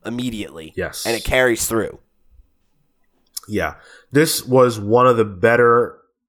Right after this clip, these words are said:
Speaker 2: issue ones that I've read in a long time. I think that this creative team did a, a great job. I hope they stick together.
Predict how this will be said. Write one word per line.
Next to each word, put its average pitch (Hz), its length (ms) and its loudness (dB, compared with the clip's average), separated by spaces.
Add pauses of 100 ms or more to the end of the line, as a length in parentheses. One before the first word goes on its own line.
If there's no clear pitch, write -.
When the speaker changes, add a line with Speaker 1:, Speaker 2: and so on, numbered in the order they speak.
(160)
Speaker 2:
issue 120 320 0
ones 101 320 0
that 101 100 -2
I've 87 220 -4
read 92 180 -2
in 90 80 -8
a 90 60 -8
long 90 340 -6
time. 85 440 -10 (420)
I 98 100 -8
think 95 220 -6
that 92 240 -2 (180)
this 95 300 -8
creative 101 380 -2
team 87 480 -14
did 87 160 -8
a, 80 440 -16
a 90 40 -14
great 95 260 -6
job. 92 260 -4
I 92 80 -4
hope 135 180 -2
they 165 120 4
stick 147 260 0
together. 101 540 0